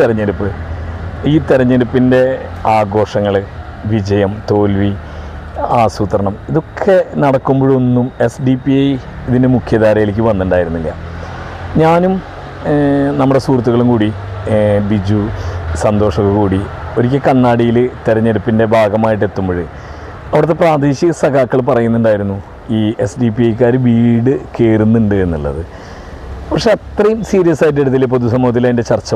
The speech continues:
വന്നില്ല. തെരഞ്ഞെടുപ്പ് കഴിഞ്ഞു. പാലക്കാട് വലിയ തോതിൽ ബി ജെ പി വോട്ടുകൾ തന്നെ, ഏഹ്, കിട്ടി എന്നുള്ളത് നമുക്കറിയാം. ഏഹ്, പാലക്കാടിൻ്റെ, ഏഹ്, തെരഞ്ഞെടുപ്പ് കഴിഞ്ഞു. ഏഹ്, കോൺഗ്രസ് ഇരുപതിനായിരത്തിനടുത്ത്, പതിനെണ്ണായിരത്തിന് മേലെയുള്ള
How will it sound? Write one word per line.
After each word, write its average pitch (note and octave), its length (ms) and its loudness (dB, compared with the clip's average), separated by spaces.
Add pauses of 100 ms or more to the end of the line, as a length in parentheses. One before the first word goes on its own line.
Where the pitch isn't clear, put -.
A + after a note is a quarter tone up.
വന്നില്ല. E2+ 380 -4 (540)
തെരഞ്ഞെടുപ്പ് B2 440 4
കഴിഞ്ഞു. A2+ 260 2 (680)
പാലക്കാട് C3+ 420 2 (320)
വലിയ B2+ 300 2
തോതിൽ B2+ 220 2 (420)
ബി B2 100 2 (100)
ജെ C3 160 2
പി D#3 140 2
വോട്ടുകൾ C3+ 340 2 (120)
തന്നെ, B2+ 200 2 (400)
ഏഹ്, A2+ 300 2 (100)
കിട്ടി A#2+ 360 0
എന്നുള്ളത് A2+ 340 4
നമുക്കറിയാം. F#2+ 460 -2 (400)
ഏഹ്, G#2 600 -2 (120)
പാലക്കാടിൻ്റെ, G#2 560 2 (180)
ഏഹ്, G2+ 180 0
തെരഞ്ഞെടുപ്പ് G2 460 0
കഴിഞ്ഞു. F#2 260 0 (380)
ഏഹ്, F#2 360 2 (140)
കോൺഗ്രസ് G2 480 0 (720)
ഇരുപതിനായിരത്തിനടുത്ത്, C#3+ 880 2
പതിനെണ്ണായിരത്തിന് A#2+ 800 2
മേലെയുള്ള A#2 360 2